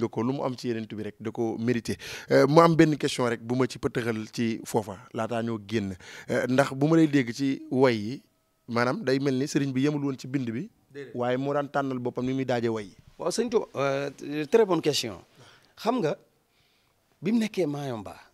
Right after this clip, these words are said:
Speaker 2: di bind xasida yi, xam nga foofu la wax ni, "بايعته في البحر تحت الشجرة والبحر مسبد وحولي فجرة." Maa ngi jaayante ak Yàlla ci ron garab gii. Waaye géej gi di fu-, di, di duusu, di far li ma bind.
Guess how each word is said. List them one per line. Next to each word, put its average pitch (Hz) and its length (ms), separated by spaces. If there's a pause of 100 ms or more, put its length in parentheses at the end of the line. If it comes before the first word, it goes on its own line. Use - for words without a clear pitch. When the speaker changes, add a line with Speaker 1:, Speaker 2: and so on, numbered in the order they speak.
(1400)
Speaker 2:
di 135 100
bind 180 220
xasida 151 340
yi, 113 140 (320)
xam 123 160
nga 135 80
foofu 180 200
la 160 120
wax 147 80
ni, 127 80
"بايعته 147 720
في 156 140
البحر 143 480 (800)
تحت - 240
الشجرة 131 500 (500)
والبحر 151 420
مسبد 165 420
وحولي 139 420
فجرة." 101 320 (400)
Maa 196 160
ngi 202 100
jaayante 208 400
ak 170 60
Yàlla 143 240
ci 170 120
ron 165 140
garab 123 260
gii. 107 200 (560)
Waaye 180 180
géej 196 280
gi 196 80
di 190 120
fu-, 190 140
di, 180 160
di 175 240
duusu, 208 380 (360)
di 135 140
far 170 160
li 147 100
ma 151 100
bind. 123 280